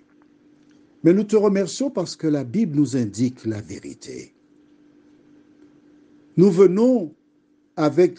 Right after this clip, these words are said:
des connaissances, une éducation, la tradition. Mais nous voulons laisser la parole nous instruire. Que le Saint-Esprit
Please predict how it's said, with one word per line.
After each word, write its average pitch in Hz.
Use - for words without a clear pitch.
des 160
connaissances, -
une 156
éducation, 185
la 156
tradition. 185
Mais 175
nous 208
voulons 180
laisser 175
la 156
parole 175
nous 156
instruire. 123
Que -
le 285
Saint-Esprit 151